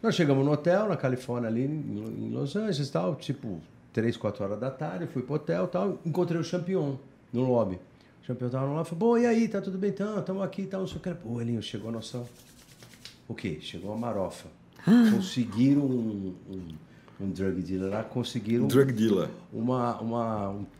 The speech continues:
Speaker 1: um
Speaker 3: Uma pedra.
Speaker 2: Gente,
Speaker 1: de
Speaker 2: Califórnia, era só ali na Venice
Speaker 3: Um
Speaker 2: Beach.
Speaker 3: tijolo.
Speaker 1: de skunk, não,
Speaker 2: É.
Speaker 1: armaram brasileiros de confiança
Speaker 2: Ah.
Speaker 1: e tal.
Speaker 3: Aí veio o Samuel Rosa cantando.
Speaker 2: <laughs>
Speaker 3: Skunk, porra. Ah.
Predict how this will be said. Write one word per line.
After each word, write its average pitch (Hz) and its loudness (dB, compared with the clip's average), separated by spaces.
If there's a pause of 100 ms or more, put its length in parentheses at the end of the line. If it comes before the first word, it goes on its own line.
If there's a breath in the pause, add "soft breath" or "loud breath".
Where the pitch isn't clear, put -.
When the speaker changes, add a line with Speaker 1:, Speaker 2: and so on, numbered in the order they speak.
(100)
Speaker 1:
um 127 2
Speaker 3:
Uma 123 8
pedra. 131 12
Speaker 2:
Gente, 247 12
Speaker 1:
de 247 10
Speaker 2:
Califórnia, 262 12
era 254 12
só 392 12
ali 392 12
na 330 12 (100)
Venice 277 10
Speaker 3:
Um 240 6
Speaker 2:
Beach. 208 12
Speaker 3:
tijolo. 170 12
Speaker 1:
de 120 12
skunk, 147 8
não, 135 4
Speaker 2:
É. 190 12
Speaker 1:
armaram 139 8
brasileiros 143 6
de 101 -2
confiança 117 0
Speaker 2:
Ah. 180 8
Speaker 1:
e - 2
tal. 135 0
Speaker 3:
Aí 123 12
veio 143 12
o 139 12
Samuel 139 12
Rosa 117 12
cantando. 95 2 (320 soft breath)
Speaker 2:
<laughs> 320 12
Speaker 3:
Skunk, 220 12
porra. 65 -2 (1500 soft breath)
Ah. 98 2